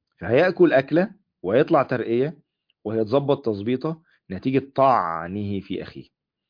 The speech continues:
وده أيضا من اللي بيسعى بالوشاية عند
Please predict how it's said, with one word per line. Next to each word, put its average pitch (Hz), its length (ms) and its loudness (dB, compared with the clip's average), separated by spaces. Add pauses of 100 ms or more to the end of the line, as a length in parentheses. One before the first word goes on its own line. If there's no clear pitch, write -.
(360)
وده 147 160 6
أيضا 233 200 6
من 208 120 2
اللي 185 100 8
بيسعى 190 360 4
بالوشاية 165 600 6
عند 120 500 2